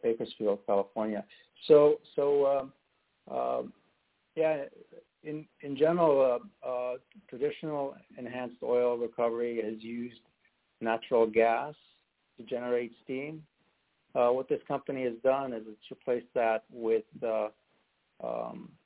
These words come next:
with, with solar mirrors that, uh, that, uh, reflect the, uh, sun's rays and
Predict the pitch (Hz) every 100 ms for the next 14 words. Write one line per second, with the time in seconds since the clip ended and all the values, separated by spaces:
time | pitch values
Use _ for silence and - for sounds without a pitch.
0 | _ _ _ _ _ _ _ _ 165 120
1 | 113 - - 120 - - 123 123 123 120
2 | 120 123 113 120 120 - - 127 110 110
3 | _ 120 110 110 - _ - 123 - _
4 | 330 214 131 110 113 113 - 123 117 _
5 | 127 113 110 110 110 _ _ _ _ -
6 | 127 127 113 120 120 117 113 110